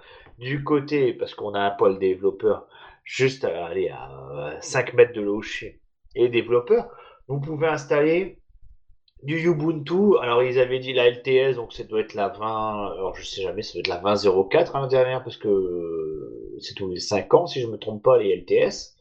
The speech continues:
Donc ça doit être la vingt zéro quatre, vous prenez le de, du truc. Bah, même sur ces devs-là, on, allez, sur quinze devs qui sont dans, dans l'équipe, il doit y en avoir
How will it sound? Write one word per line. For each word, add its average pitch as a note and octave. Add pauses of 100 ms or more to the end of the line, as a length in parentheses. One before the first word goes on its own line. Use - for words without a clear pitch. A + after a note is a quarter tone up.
(680)
Donc C3
ça B2+
doit A#2
être G2
la F#2
vingt F2
zéro F#2+
quatre, G3+
vous G#2
prenez G2+
le F2+
de, D#2
du D#2+
truc. - (540)
Bah, -
même A#2
sur -
ces F3+
devs-là, D#3+
on, C3+ (120)
allez, G2 (400)
sur -
quinze A#2+
devs B2
qui G#2+
sont G2+
dans, F2+
dans E2+
l'équipe, G3 (840)
il G#2+
doit F#2
y E2+
en E2+
avoir A#2+